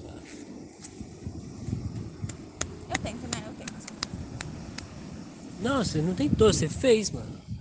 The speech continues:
Speaker 2: Eu fiz.
Speaker 1: Aquela parte, esse espírito, a energia explosiva dos estudantes do Integral. Mano, ficou muito bom, cara. Ficou bem literário, cara. Bem literário. Muito foda. Parabéns pelo seu texto. Você não vai ficar de recuperação mesmo.
Speaker 2: Eu espero.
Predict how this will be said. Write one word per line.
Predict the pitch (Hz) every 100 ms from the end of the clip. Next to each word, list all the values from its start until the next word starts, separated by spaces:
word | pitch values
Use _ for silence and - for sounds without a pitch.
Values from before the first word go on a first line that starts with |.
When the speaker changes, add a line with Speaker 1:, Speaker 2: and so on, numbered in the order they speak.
| - - - - -
Speaker 2:
Eu | -
fiz. | -
Speaker 1:
Aquela | 202 202
parte, | 202 175 294
esse | 269 247
espírito, | - 247 170 -
a |
energia | 185 190 247
explosiva | 202 - 226 175 285 220 208
dos | 208 175 - - -
estudantes | 202 185 214 165
do | 170
Integral. | 185 170 143 139
Mano, | 147 190 151
ficou | 190
muito | 226 240
bom, | 214 240 220
cara. | 160 135
Ficou | - 175 165
bem | 208 226
literário, | 196 208 185 175 143 131
cara. | - 120
Bem | 131 202
literário. | 190 160 143 143 147 - -
Muito | 175 214
foda. | - 156 135 131
Parabéns | 196 196 175 -
pelo | 156
seu | 147 139
texto. | 131 -
Você | 151
não | 170
vai |
ficar | - 160
de | 151
recuperação | 151 156 143 - 170
mesmo. | 147 143 120 - - - - - - - -
Speaker 2:
Eu |
espero. | - - 247 196